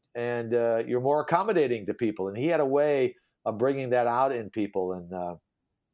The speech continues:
I had met him years ago, prior to two thousand, when he was managing Indianapolis through, uh, Mark Boyle, the play-by-play announcer for the, uh, Indianapolis, Indiana Pacers,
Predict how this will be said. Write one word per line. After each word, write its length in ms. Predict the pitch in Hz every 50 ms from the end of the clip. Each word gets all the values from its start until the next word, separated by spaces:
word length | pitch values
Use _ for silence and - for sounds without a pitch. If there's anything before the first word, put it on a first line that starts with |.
| _ _ _ _ _ - - - _ _ _ _ -
I 180 | - 117 135 139
had 160 | 143 127 120
met 180 | 123 131 135 131
him 240 | 135 127 120 120 120 _ _ _ -
years 380 | 120 117 127 135 131 120 107
ago, 680 | 117 92 98 123 139 151 151 127 120 123 127 123 - _ _ _ _ _ _
prior 280 | - 123 123 139 165 170
to 100 | 143 120
two 180 | - 131 117 110
thousand, 500 | - 117 107 110 110 107 110 131 127 120
when 120 | 113 107
he 140 | 110 120 117
was 120 | 117 101
managing 480 | 101 110 117 117 123 117 101 113 110 110
Indianapolis 680 | 117 113 113 110 113 117 117 - - 139 127 - - -
through, 440 | - 127 131 131 131 127 123 123 - - _ _ _ _ _ -
uh, 160 | 113 110 110
Mark 360 | 110 113 127 127 123 - 104
Boyle, 500 | 107 139 175 202 208 143 101 87 - - _ _ _ _ _ _ -
the 60 | 98
play-by-play 600 | - 131 127 120 123 123 117 - - 131 123 123
announcer 380 | 123 113 117 117 117 - - 123
for 140 | - - 113
the, 240 | 110 113 110 110 113
uh, 220 | 113 110 104 104 110
Indianapolis, 680 | 117 117 120 117 113 113 107 - 110 107 - - - -
Indiana 400 | 120 123 120 123 120 117 113 117
Pacers, 580 | - 160 190 226 214 - 117 82 - - -